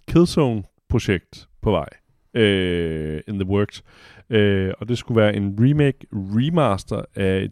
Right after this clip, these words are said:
tidligere Killzone-spil. Øh, de har ikke været specifikke om, hvad det er, men der er meget, der tyder på, at det bliver første iteration, øh, fra to tusind og fire. Og, øhm, det Sony ligesom har sagt, de er i værk med det, og det er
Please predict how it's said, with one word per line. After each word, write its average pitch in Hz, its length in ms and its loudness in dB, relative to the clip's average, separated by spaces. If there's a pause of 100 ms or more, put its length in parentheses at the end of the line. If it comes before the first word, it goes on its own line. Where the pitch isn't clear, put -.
tidligere 180 280 2
Killzone-spil. 120 720 -4
Øh, 92 460 -2 (160)
de 104 60 -6
har 101 40 -2
ikke 98 120 -6
været 92 120 -4
specifikke 120 440 -8
om, - 80 -4
hvad 104 160 -4
det 95 120 -2
er, 107 220 -4
men 101 180 -8
der 98 60 -4
er 95 40 -4
meget, 95 240 -4
der 92 60 -4
tyder 98 240 -6
på, 95 160 -4
at - 120 -12
det 90 100 -8
bliver - 280 -8
første 95 340 -6
iteration, 95 420 -8 (520)
øh, 92 300 -2
fra 92 180 -10
to - 120 -8
tusind 92 240 -12
og 87 60 -10
fire. 151 340 -4 (580)
Og, 107 440 6
øhm, 90 580 0 (180)
det 98 100 -2
Sony 92 260 -4
ligesom 92 220 -8
har 87 60 -6
sagt, - 260 -6
de 101 60 -4
er 92 40 -4
i 87 40 -4
værk 90 260 -4
med 98 80 -8
det, 95 180 -6
og - 180 -10
det 104 220 -4
er 101 120 -4